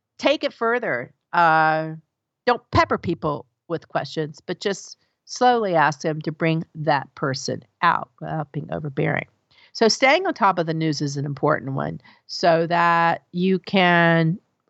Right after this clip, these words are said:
always discuss a news topic as long as it's not politics or something political. Try to avoid politics and political or religious or anything that make people uncomfortable.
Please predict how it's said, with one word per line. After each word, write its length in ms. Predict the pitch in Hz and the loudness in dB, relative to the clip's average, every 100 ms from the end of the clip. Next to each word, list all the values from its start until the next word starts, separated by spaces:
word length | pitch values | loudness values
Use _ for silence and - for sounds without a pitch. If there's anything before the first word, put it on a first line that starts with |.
| - | 2
always 280 | 156 180 - | 2 2 -4
discuss 380 | 170 185 180 | -4 -2 -2
a 40 | 196 | -2
news 220 | 214 247 | -2 -2
topic 360 | - 180 151 156 | 0 0 0 -2
as 100 | 170 | 0
long 160 | 175 | 2
as 80 | 180 | 0
it's 120 | 180 | 0
not 180 | 196 - | 0 2
politics 920 | 214 202 185 - 180 180 - - _ | 2 2 0 -4 -6 -8 -12 -20 _
or 260 | 151 151 143 _ _ _ _ | -6 -6 -8 _ _ _ _
something 340 | 156 160 190 | 0 2 2
political. 920 | 220 214 220 196 - 170 170 165 170 | 2 4 2 2 -2 -2 -2 -2 -6
Try 240 | - 131 147 | -6 -2 0
to 120 | 180 | 0
avoid 380 | 180 190 190 - | 0 0 0 -2
politics 640 | 180 180 185 190 190 - | 0 2 2 0 -2 -2
and 100 | 185 | -2
political 500 | 185 175 180 180 180 | 0 0 0 -2 0
or 260 | 170 156 - | 0 0 -4
religious 640 | - 151 170 180 185 175 151 | -4 0 2 2 2 0 -2
or 60 | 156 | 0
anything 360 | 170 175 185 | 0 0 -2
that 140 | 170 160 | -2 0
make 200 | 165 - _ | -2 -2 _
people 400 | 170 165 165 - | 0 0 -2 0
uncomfortable. 1040 | 165 165 170 - 185 175 175 151 147 117 | 2 2 0 -2 -2 0 -2 -2 -2 -2